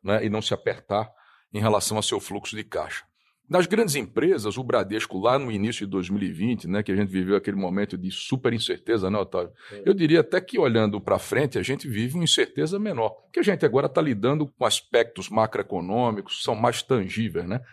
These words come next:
Speaker 1: Ali a gente tava lidando com um negócio absolutamente desconhecido, né, que a gente não sabia exatamente qual era a dimensão, pra onde é que a gente ia.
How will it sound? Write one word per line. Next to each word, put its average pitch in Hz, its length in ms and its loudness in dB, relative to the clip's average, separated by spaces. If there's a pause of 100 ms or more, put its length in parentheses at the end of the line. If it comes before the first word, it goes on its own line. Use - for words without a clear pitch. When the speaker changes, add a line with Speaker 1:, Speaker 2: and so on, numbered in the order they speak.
(180)
Speaker 1:
Ali 107 220 4
a 127 60 6
gente 143 140 2
tava 123 180 2
lidando 113 420 2
com - 140 -6
um - 20 0
negócio 107 340 0
absolutamente 120 580 -4
desconhecido, 95 580 -6
né, 104 100 -2
que 110 100 -8
a 95 40 -4
gente 113 180 -4
não 120 80 -8
sabia 104 380 -2 (280)
exatamente 117 520 0
qual 110 160 4
era 117 80 8
a 113 40 2
dimensão, 110 560 -4
pra 101 160 2
onde 98 180 2
é 104 40 2
que 117 80 -4
a 123 60 2
gente 113 260 -6
ia. 85 240 -10